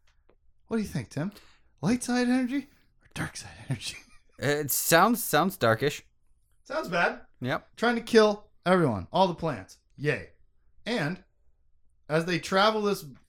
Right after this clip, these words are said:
Speaker 1: malicious mystery planet, Vistara and Lady Rhea reiterate that Kesh prophecy that we got in the earlier books about the tribe, and so will we quickly. The Destructors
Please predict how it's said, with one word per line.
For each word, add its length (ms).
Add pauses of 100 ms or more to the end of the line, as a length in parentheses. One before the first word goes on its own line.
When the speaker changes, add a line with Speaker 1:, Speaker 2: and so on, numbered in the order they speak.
(320)
Speaker 1:
malicious 560
mystery 400
planet, 400 (760)
Vistara 520
and 120
Lady 280
Rhea 460 (580)
reiterate 640
that 260
Kesh 320
prophecy 560
that 160
we 80
got 320
in 160
the 60
earlier 400
books 260
about 320 (720)
the 80
tribe, 460
and 200
so 420
will 380
we 220
quickly. 520 (1400)
The 80
Destructors 920